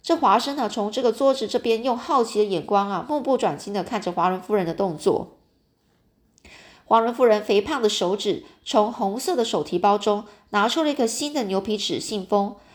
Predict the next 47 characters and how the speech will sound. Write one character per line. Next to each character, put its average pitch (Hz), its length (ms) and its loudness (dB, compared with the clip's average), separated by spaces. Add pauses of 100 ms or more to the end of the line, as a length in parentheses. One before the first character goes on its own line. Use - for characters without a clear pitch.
(120)
再 311 200 2
从 277 200 -2
信 262 220 -6
封 254 180 -4
中 240 260 0
轻 269 220 -6
轻 262 200 -6
地 233 60 -4
拿 190 180 0
出 233 180 0
几 170 220 -4
样 190 180 0
小 - 160 0
东 202 180 0
西 208 320 -4 (200)
放 233 220 2
在 220 220 0
桌 208 200 4
子 185 100 -4
上。 180 300 -2 (320)
我 220 120 8
一 240 80 6
看 294 240 -2
啊， 175 200 -4
不 220 100 0
禁 220 320 -8 (140)
想 - 260 -6
笑 233 300 -2
啊， 196 200 -4
就 214 80 -8
说 233 280 0 (420)
：“哎 339 140 4
呀， 262 320 2
这 330 120 0
不 269 140 -2
是 294 200 -4
两 180 260 2
根 240 180 0
火 202 180 2
柴 180 220 -2
棒 233 260 0
和 233 220 -4
香-， 277 280 -4 (100)
香 269 360 -4
烟 277 160 -2
头 170 320 0
吗？” 208 300 -2